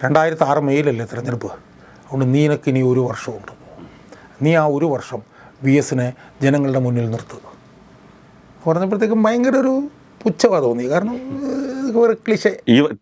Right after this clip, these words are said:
Speaker 2: നാല് വർഷം നിർത്തിയിട്ടൊന്നും സംഭവിച്ച-, ഇതാണ് റിസൾട്ട്.
Speaker 1: നാല് വർഷം നിർത്തിയതിൻ്റെ റിസൾട്ടായത്, മനസ്സിലായില്ല. അപ്പോൾ ഇനിയിപ്പോൾ എന്ത് കാര്യം? കാരണം പാർട്ടി പിണറായിയുടെ കയ്യിലേക്ക് എത്തിക്കഴിഞ്ഞു. ഇനി ജനത്തിൻ്റെ മുന്നിൽ നിർത്തിയിട്ട് എന്താണ് പോയി കാര്യം എന്ന് ചോദിച്ചു. പറഞ്ഞ, "അതല്ലടാ, നീ നിർത്ത് വി എസിനെ,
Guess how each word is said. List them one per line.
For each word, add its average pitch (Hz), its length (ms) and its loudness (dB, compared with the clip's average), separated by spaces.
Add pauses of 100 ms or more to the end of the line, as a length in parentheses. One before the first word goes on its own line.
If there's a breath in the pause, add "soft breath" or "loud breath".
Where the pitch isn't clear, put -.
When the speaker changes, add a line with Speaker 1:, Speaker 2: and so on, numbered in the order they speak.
(100)
Speaker 2:
നാല് 123 220 4
വർഷം 165 220 0
നിർത്തിയിട്ടൊന്നും 151 460 0
സംഭവിച്ച-, 123 400 -2
ഇതാണ് 123 240 2
റിസൾട്ട്. 104 300 -4
Speaker 1:
നാല് 180 260 2
വർഷം 240 280 2
നിർത്തിയതിൻ്റെ 240 380 2
റിസൾട്ടായത്, 226 460 0 (280)
മനസ്സിലായില്ല. 180 480 0
അപ്പോൾ 220 140 -6
ഇനിയിപ്പോൾ 233 400 -2
എന്ത് 226 120 -2 (220)
കാര്യം? 220 280 0
കാരണം 220 200 -2 (300 loud breath)
പാർട്ടി 214 280 2
പിണറായിയുടെ 269 400 2
കയ്യിലേക്ക് 269 260 -4
എത്തിക്കഴിഞ്ഞു. 190 420 -2 (300 loud breath)
ഇനി 202 180 2
ജനത്തിൻ്റെ 220 380 2
മുന്നിൽ 254 220 2
നിർത്തിയിട്ട് 226 280 0
എന്താണ് 247 220 2
പോയി 214 180 2
കാര്യം 180 220 0
എന്ന് 156 120 -6
ചോദിച്ചു. - 440 -12
പറഞ്ഞ, 190 120 0
"അതല്ലടാ, 220 380 2
നീ 170 180 -4
നിർത്ത് 226 380 -4
വി 214 160 0
എസിനെ, 180 380 0